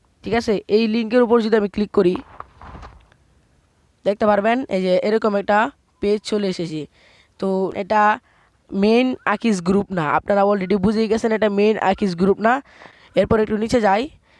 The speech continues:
এখানে দেখতে পাচ্ছেন অভিনন্দন, রমজানের উপহার, আহ, আকিজ গ্রুপ, রমজানের উপহার,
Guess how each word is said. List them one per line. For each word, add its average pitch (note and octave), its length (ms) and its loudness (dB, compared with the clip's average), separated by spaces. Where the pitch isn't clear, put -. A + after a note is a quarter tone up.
এখানে G#3 240 -2
দেখতে A3 180 0
পাচ্ছেন G3+ 300 2
অভিনন্দন, G#3+ 480 2
রমজানের A3 500 2
উপহার, G3+ 460 0
আহ, - 1200 -4
আকিজ G#3 280 -4
গ্রুপ, A3+ 280 0
রমজানের A3 440 0
উপহার, G#3 420 2